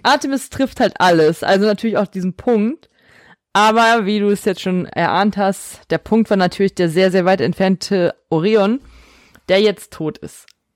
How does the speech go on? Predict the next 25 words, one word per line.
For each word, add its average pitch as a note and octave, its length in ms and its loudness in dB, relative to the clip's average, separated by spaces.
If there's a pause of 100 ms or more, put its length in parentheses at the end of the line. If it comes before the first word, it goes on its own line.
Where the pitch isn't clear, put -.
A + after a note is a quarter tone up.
(120)
Und F#3+ 500 -2
dann G3+ 260 2
macht G3 240 0
Artemis F3+ 520 -2
quasi D#3+ 340 -2
selbst D#3 460 -2
das C#3+ 100 -10
Sternbild C3 380 -8
aus - 220 -14
ihm. A#2+ 200 -12 (240)
Und B3+ 340 0
wo C4+ 140 2
wir C#4 140 4
jetzt C4 240 0
gerade A#3+ 240 0
auch A#3 80 -6
über A3 160 -4
Sternbilder G3+ 600 -2
reden, F#3+ 460 -4 (560)
eine A#3+ 400 2 (500)
von - 280 -6
Artemis G#3+ 500 2
Gefährtinnen G#3 920 0 (340)
hieß - 320 -4
Callisto. F#3 960 -2